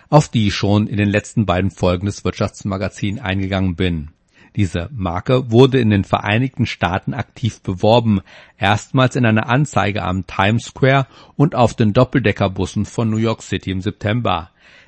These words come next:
Im Juni veranstaltete die Tourismusbehörde gemeinsam mit Vertretern taiwanischer Fluggesellschaften,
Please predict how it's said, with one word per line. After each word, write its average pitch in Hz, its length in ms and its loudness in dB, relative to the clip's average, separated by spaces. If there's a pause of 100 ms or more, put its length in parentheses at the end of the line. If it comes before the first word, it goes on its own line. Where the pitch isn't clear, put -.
Im 98 140 -4
Juni 131 340 2
veranstaltete 107 920 -2
die 98 140 -10
Tourismusbehörde 107 840 -2
gemeinsam 107 600 -2
mit 120 100 -2
Vertretern 104 600 -4
taiwanischer 90 640 -4
Fluggesellschaften, 110 1040 -4